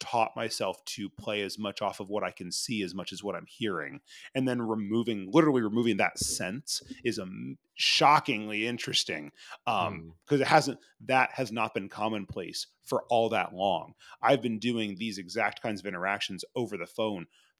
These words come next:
Speaker 1: three times longer than the majority had flipped to being in front of a camera. And now you take that camera away, and I'm kind of having to, like, very, very su-, I, as much as it's been a learned response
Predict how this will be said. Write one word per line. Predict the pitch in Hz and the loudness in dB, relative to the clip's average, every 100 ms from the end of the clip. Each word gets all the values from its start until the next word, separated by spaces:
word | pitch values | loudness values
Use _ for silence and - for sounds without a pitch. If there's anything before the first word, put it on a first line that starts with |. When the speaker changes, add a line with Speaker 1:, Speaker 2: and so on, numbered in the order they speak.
| - | -10
Speaker 1:
three | 147 160 165 | -4 -2 -2
times | - 135 117 - | -2 -4 -4 -4
longer | 110 113 110 92 82 - | -2 -2 -2 -8 -10 -6
than | 110 104 101 | -4 -4 -4
the | |
majority | 101 101 95 104 101 95 | -6 -6 -4 -2 -2 -4
had | 90 | -6
flipped | 110 95 | -6 -6
to | 101 | -8
being | 90 98 | -6 -4
in | 92 | -4
front | 80 95 | -4 -4
of | 85 | -4
a | |
camera. | 82 104 98 85 78 - | -6 -4 -4 -4 -8 -6
And | 104 | -2
now | 107 | 2
you | 107 | 2
take | 101 101 | -2 -4
that | 95 - | -6 -6
camera | 104 95 92 85 | -6 -4 -2 -2
away, | 87 80 - | -2 -2 -4
and | 90 | -4
I'm | 98 92 | -4 -4
kind | - 98 | -6 -6
of | 85 | -4
having | 95 95 92 | -6 -4 -4
to, | 92 | -4
like, | 87 82 _ - - - _ _ _ _ | -4 -8 _ -20 -20 -20 _ _ _ _
very, | 98 95 92 117 117 120 117 | -20 -12 0 4 4 4 2
very | 113 113 107 107 | 2 2 2 0
su-, | - 120 - _ _ _ _ - _ - | -2 -6 -8 _ _ _ _ -20 _ -2
I, | 120 - | -2 -2
as | 143 | -2
much | 131 131 143 | 2 2 2
as | 117 | -2
it's | 104 | -4
been | - 113 | -2 0
a | 107 | -2
learned | 98 95 90 98 110 110 | -2 -4 -4 -6 -6 -4
response | 120 - 123 123 127 - | -4 -2 -2 -2 -4 -8